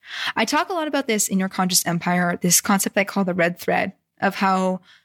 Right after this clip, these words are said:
everything sort of works out magically when you look at your life through a certain perspective of the red thread.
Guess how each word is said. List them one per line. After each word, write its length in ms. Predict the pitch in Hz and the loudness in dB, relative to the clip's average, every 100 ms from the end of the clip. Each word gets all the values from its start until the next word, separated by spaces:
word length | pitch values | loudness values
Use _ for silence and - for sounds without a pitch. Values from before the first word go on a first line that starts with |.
| _ | _
everything 680 | 220 233 247 269 254 254 254 247 | 0 2 2 2 2 4 2 4
sort 400 | - 214 220 226 | 2 4 4 4
of 240 | 226 214 | 2 0
works 280 | 202 202 - | -2 0 0
out 140 | 196 | 0
magically 560 | 185 175 185 - 202 202 | 0 -2 -2 -2 2 2
when 160 | 185 | 2
you 140 | 185 180 | 2 2
look 200 | 190 226 | 2 2
at 100 | 226 | 0
your 100 | 220 | 2
life 220 | 196 196 | 2 0
through 180 | - 185 | -2 0
a 40 | |
certain 300 | 185 - 180 | 2 2 -2
perspective 640 | 175 175 185 180 196 196 - | -2 -2 -2 0 0 0 0
of 200 | 190 185 | -2 0
the 80 | 190 | -2
red 220 | 175 185 | -2 -4
thread. 360 | - 104 92 | -4 -2 -2